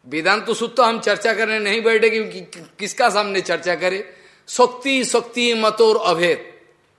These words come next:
शक्ति, शक्ति मतोर अभेद। शक्ति एवं शक्तिमान दोनों अलग नहीं होते, क्योंकि शक्तिमान व्यक्ति का ही अंदर शक्ति रहते है, है कि नहीं? आपका ताकत जितना है,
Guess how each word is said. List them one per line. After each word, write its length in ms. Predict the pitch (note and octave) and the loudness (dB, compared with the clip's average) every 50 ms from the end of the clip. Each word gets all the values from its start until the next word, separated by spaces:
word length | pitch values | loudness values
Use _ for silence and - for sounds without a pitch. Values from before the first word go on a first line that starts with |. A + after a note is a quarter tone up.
| _ _ _ _ _ _ _ _ _ _ _ _ _ _ _ _ _ _ | _ _ _ _ _ _ _ _ _ _ _ _ _ _ _ _ _ _
शक्ति, 500 | - - - D3+ D3+ - - A#3 B3+ B3+ | -10 -8 -6 -6 -6 -6 -2 0 0 0
शक्ति 380 | A#3 - G#3+ - - - A3 A3 | 0 0 -2 -2 -4 -4 -4 -2
मतोर 340 | G#3+ G3+ F#3+ F#3 G#3+ A3+ A3 F3+ | 0 -2 -2 0 0 0 0 0
अभेद। 600 | F3 F3+ E3+ G3+ G3+ F3+ D3+ - - - - - _ _ _ _ _ - | 0 2 4 4 2 2 0 -2 -8 -18 -20 -20 _ _ _ _ _ -14
शक्ति 800 | - - G#3+ A3 A3 - - - D4 D4+ D4+ D4+ C#4+ F4+ - - - - _ _ _ _ _ _ _ _ - | -2 0 2 2 2 -2 -2 2 2 4 4 2 0 -4 -8 -14 -20 -20 _ _ _ _ _ _ _ _ 4
एवं 400 | F#3+ G#3+ A#3 B3 B3+ B3+ B3+ A3+ | 6 6 8 6 4 4 2 -2
शक्तिमान 880 | - - A3+ A3 A3+ - B3 A#3+ A3+ A3+ A#3 B3 C#4 D4 D4 C4+ - - - - - | -2 -2 -4 -4 -2 -2 -2 0 2 4 4 4 4 2 0 -4 -8 -12 -16 -20 -10
दोनों 280 | C#3 D#3 F#3+ G#3+ A3+ A#3 | -4 -4 -2 -2 -2 0
अलग 280 | G#3 E3+ E3+ G3 A#3 A#3+ | 0 2 4 4 2 2
नहीं 280 | A#3 A3 G3+ G3 F3 | 2 0 0 0 -2
होते, 340 | D3+ C#3 - - B2 G#2+ - - _ _ _ - | -6 -8 -10 -12 -12 -12 -14 -20 _ _ _ -6
क्योंकि 580 | - A#3+ B3+ B3 B3 B3+ B3 A#3+ A3 E3 - - - - _ _ _ | -6 -4 -4 -4 -2 -2 -2 -2 -4 -6 -10 -18 -20 -20 _ _ _
शक्तिमान 760 | - - - A#3 A#3 A#3 - - C4+ C4 B3 B3 B3+ C4+ C#4+ C#4+ | -14 0 0 2 2 0 -2 -4 -2 -2 2 4 4 4 4 2
व्यक्ति 400 | B3+ A3 G#3+ G3+ - - - G#3+ | 2 2 2 2 0 -4 -8 -6
का 180 | E3 - G3+ F#3+ | 0 2 4 4
ही 200 | F3 A3 C4 F#3 | 4 4 2 0
अंदर 440 | - - G3+ G3+ G#3 A3 A3+ A3 | -2 -4 -4 -2 0 0 0 0
शक्ति 380 | F3+ - G3+ G3 G3 - A3+ A3 | 0 -2 -4 -4 -2 -2 0 2
रहते 280 | G3 F3+ E3+ - - C#3 | 4 4 4 2 0 -4
है, 200 | A2+ - - - | -6 -6 -10 -12
है 100 | - G4+ | -10 -8
कि 160 | G3 A3+ C#4 C4 | -4 -2 -2 0
नहीं? 160 | A3+ F#3 C3+ - - - - _ _ _ _ _ _ _ _ _ _ _ _ _ _ _ _ _ _ _ _ _ _ - | 0 -2 -4 -6 -14 -20 -20 _ _ _ _ _ _ _ _ _ _ _ _ _ _ _ _ _ _ _ _ _ _ 0
आपका 360 | D#3+ E3+ F3+ F3+ - C4 A#3+ | 2 2 2 2 2 0 2
ताकत 380 | A#3+ B3 A#3+ A3 F#3 F3 - | 4 4 2 2 2 0 0
जितना 360 | G#3 A3 A#3+ - B3 A#3+ A3+ G#3+ | 0 -2 -4 -4 -2 0 2 4
है, 400 | G#3 A3+ A#3 A3+ A3 A3 - | 4 4 4 2 2 -2 -6